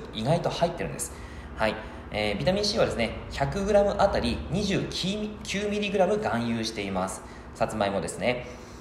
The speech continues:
で、一本が約二百グラムあるので、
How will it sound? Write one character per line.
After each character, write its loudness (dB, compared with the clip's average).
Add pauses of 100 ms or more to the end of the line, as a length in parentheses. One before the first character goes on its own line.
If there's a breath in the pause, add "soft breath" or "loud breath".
(120 loud breath)
で、 -4
一 -4
本 4
が 4
約 4
二 -2
百 0
グ 2
ラ 8
ム -2 (180)
あ 4
る 2
の -2
で、 2